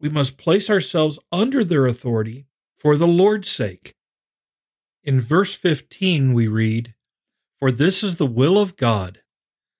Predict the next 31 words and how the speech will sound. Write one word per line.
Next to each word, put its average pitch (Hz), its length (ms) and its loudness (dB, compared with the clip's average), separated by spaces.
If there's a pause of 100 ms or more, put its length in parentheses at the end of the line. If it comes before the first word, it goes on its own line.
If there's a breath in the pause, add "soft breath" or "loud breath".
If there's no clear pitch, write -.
(140)
that 123 180 -2
by 120 160 2
doing 131 380 2
good 123 480 0 (380)
you 135 160 -2
may 185 180 2
put 208 300 -2
to 233 100 -2
silence 123 560 -2
the - 260 -8
ignorance 120 580 -2 (300)
of 120 160 -2
foolish 120 480 -2
men." 104 360 -2 (1120)
Why 156 260 2
are 180 140 4
we 139 180 2
to 135 180 -6
submit 123 540 -4
to 120 80 -6
governing 123 480 0
authorities? 117 720 -4 (800)
One, 135 540 2 (240)
it 123 160 2
honors 151 400 2
our 139 120 4
Lord 135 300 2
and 135 100 0
Savior 120 440 -2
Jesus 110 440 -4
Christ. - 540 -8